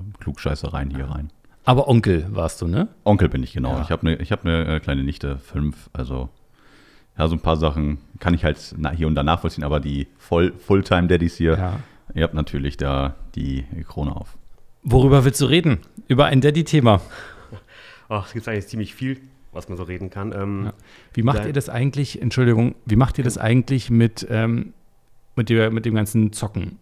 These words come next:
Speaker 2: Weil ihr zockt ja, ihr macht den Podcast,
Speaker 3: Mhm.
Speaker 2: ihr seid beide noch in einem, ähm, wie, wie nennt man's genau?
Speaker 1: E-Sport-Verein.
Speaker 2: Ich hab keine Zeit, ich hab, äh, ich muss mal sagen, diese Woche ein bisschen über die Stränge geschlagen und das fand Betty schon nicht so toll,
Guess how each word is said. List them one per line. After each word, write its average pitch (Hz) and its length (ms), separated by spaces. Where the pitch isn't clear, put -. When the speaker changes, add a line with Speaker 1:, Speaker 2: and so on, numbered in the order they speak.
Speaker 2:
Weil 110 320
ihr 113 140
zockt - 280
ja, 156 120
ihr 127 100
macht 110 240
den 110 100
Podcast, - 680
Speaker 3:
Mhm. 110 240
Speaker 2:
ihr 131 340
seid 120 260
beide 127 240
noch 127 240
in 120 260
einem, 117 340
ähm, 107 440
wie, 123 260
wie 123 80
nennt 143 160
man's 165 200
genau? 156 520
Speaker 1:
E-Sport-Verein. 80 720
Speaker 2:
Ich - 180
hab 165 140
keine 147 240
Zeit, 147 180
ich 156 140
hab, - 180
äh, - 320
ich 104 140
muss 104 120
mal 110 120
sagen, 104 280
diese 117 260
Woche 120 180
ein 113 100
bisschen 147 300
über 117 180
die 110 80
Stränge 120 320
geschlagen 147 460
und 123 180
das 120 160
fand 123 380
Betty 135 300
schon 143 360
nicht 165 180
so 180 180
toll, 262 600